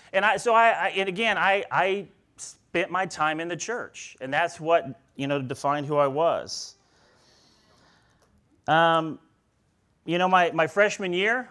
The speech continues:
we had our first, uh, Heartland, actually, nope, sorry, Great South, <laughs> uh, teen camp, and it was at Camp Pettyjohn.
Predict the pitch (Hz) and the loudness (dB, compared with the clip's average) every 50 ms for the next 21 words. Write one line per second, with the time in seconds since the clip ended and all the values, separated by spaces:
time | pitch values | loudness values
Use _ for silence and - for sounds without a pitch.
0 | - 156 170 160 170 170 165 151 143 - - 185 190 196 196 190 - - - - | -6 -6 -2 0 2 2 2 2 0 -2 -2 0 2 2 2 0 -4 -8 -12 -12
1 | - - 139 147 147 147 147 135 143 180 190 - 170 180 180 180 180 180 175 - | -8 -2 0 2 4 4 2 4 4 2 2 2 0 -4 -4 -2 -4 -4 -6 -8
2 | - - - _ _ - 113 120 117 - 147 131 - - 117 127 143 165 - - | -12 -20 -20 _ _ -8 -8 -8 -6 -6 -10 -12 -12 -10 -6 -6 -6 -6 -6 -8
3 | - 139 131 143 135 120 160 175 165 - - 190 170 160 156 165 - - - - | -6 -4 -4 -4 -2 -2 -2 -2 -2 0 2 2 4 4 2 0 -2 -8 -14 -18
4 | - _ _ - - - - - - - - 160 160 160 156 156 160 156 - - | -20 _ _ -20 -20 -20 -20 -20 -6 0 4 6 8 8 8 8 6 4 0 -2
5 | 277 311 262 - 202 170 139 110 92 - 135 160 175 165 156 147 - - 175 175 | 0 0 0 0 0 0 0 0 -4 -6 -6 -4 -4 -2 -2 -4 -4 -4 -4 -4
6 | 175 139 170 165 160 139 123 139 131 135 165 185 | -2 0 0 0 0 0 -2 -4 -4 -4 -6 -8